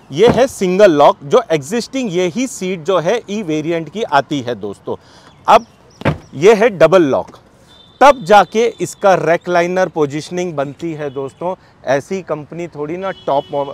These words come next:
मॉडल में ही ये वाली सीट आप लोगों को देगी। ट्रिम्स जो है, हमने piano with the satin किए हुए हैं दोस्तों। बहुत बड़ा मेजर रोल प्ले करते हैं एक ट्रिम्स पियानो के साथ।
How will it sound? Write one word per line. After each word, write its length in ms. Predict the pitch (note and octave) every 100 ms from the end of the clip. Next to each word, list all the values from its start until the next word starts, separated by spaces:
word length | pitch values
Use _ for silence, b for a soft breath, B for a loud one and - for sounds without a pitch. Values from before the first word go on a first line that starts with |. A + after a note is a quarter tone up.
| -
मॉडल 300 | B2 B2+ C#3
में 240 | D3+ D3 D3
ही 60 |
ये 300 | D3 B2 B2+ B2+
वाली 220 | A#2 B2+
सीट 260 | - A#2 G#2+
आप 120 | F#2 A2
लोगों 200 | F#2+ F#2+
को 140 | A2
देगी। 320 | F2 F2 F#2+ F#2 b b b b b _ _ _
ट्रिम्स 280 | D4 D4+ A#3
जो 200 | C#3 D3
है, 220 | A#2+ F3+ - _ -
हमने 340 | G3 G#3 G#3+
piano 580 | G#3+ - F#3+ G3 C4+ D#4+
with 180 | E3+ G#3+ D#3+
the 100 | A3
satin 580 | - E3 C#3 E3+ F3 -
किए 180 | D3+
हुए 240 | B2 A2+ G#2+
हैं 240 | F#2+ F#2+
दोस्तों। 360 | D#2+ D#2+ - F2+ b b b -
बहुत 380 | A#2+ E3+ G#3 B3+
बड़ा 380 | D#3 E3+ F3+ G3
मेजर 440 | D#3 D3 D#3 F3+
रोल 300 | D3 D#3+ G3+
प्ले 280 | - D#3+ D#3+
करते 400 | D#3+ D3 - E3
हैं 280 | D3 D#3+ F3 B - -
एक 140 | D#3+ - -
ट्रिम्स 380 | D#3+ E3 - - -
पियानो 300 | A2+ G#2+ B2
के 200 | A2 F#2
साथ। 420 | - D#2+ -